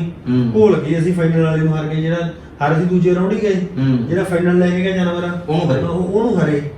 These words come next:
Speaker 1: ਹੂੰ।
Speaker 2: ਇੱਕ ਇਹਦਾ ਲੋਹ ਕੋਰਸ ਪੈ ਗਿਆ।
Speaker 1: ਹੂੰ।
Speaker 2: ਉਦੋਂ ਪਹਿਲਾਂ ਜਿਵੇਂ ਪਹਿਲੇ ਕੁੱਤੇ ਨਾਲ ਭੱਜਿਆ,
Speaker 1: ਹੂੰ।
Speaker 2: ਉਹ ਛੱਡਣ ਚ ਫਰਕ ਪਿਆ, ਦੂਰੀ ਨਾਲ ਭੱਜਣਾ ਪੈ ਗਿਆ। ਇਹਨੂੰ ਇਹ ਦੋ ਰੇ-, ਦੋ ਰੇ ਦੀ ਤੀਜੀ ਰੇਸ ਹੋ ਗਈ, ਉਹਦੀ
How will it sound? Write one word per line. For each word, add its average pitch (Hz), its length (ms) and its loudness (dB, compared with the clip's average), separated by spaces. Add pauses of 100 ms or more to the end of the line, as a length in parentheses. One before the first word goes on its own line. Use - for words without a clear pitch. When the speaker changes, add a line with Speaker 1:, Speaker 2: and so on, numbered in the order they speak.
(120)
Speaker 1:
ਹੂੰ। 127 80 2
Speaker 2:
ਇੱਕ 208 140 -2
ਇਹਦਾ 233 260 2
ਲੋਹ 233 260 0
ਕੋਰਸ 233 300 -2
ਪੈ 175 200 -2
ਗਿਆ। 147 140 -2 (240)
Speaker 1:
ਹੂੰ। 120 160 -2 (180)
Speaker 2:
ਉਦੋਂ 190 220 0
ਪਹਿਲਾਂ 233 320 0
ਜਿਵੇਂ 214 200 -4
ਪਹਿਲੇ 226 260 -2
ਕੁੱਤੇ 226 200 -4
ਨਾਲ 208 120 -4
ਭੱਜਿਆ, 170 440 -2 (440)
Speaker 1:
ਹੂੰ। 123 320 2
Speaker 2:
ਉਹ 202 100 0
ਛੱਡਣ 196 340 -2
ਚ 220 60 0
ਫਰਕ 190 480 -4
ਪਿਆ, 202 280 -2
ਦੂਰੀ 185 240 2
ਨਾਲ 226 100 0
ਭੱਜਣਾ 175 300 -2
ਪੈ 165 160 -2
ਗਿਆ। 170 120 -2
ਇਹਨੂੰ 202 300 -2
ਇਹ 208 140 0
ਦੋ 190 180 0
ਰੇ-, 185 100 2
ਦੋ 175 240 0
ਰੇ 196 120 2
ਦੀ 208 200 0
ਤੀਜੀ 208 360 -4
ਰੇਸ 226 200 -2
ਹੋ 240 80 -4
ਗਈ, 247 140 -6 (220)
ਉਹਦੀ 247 160 2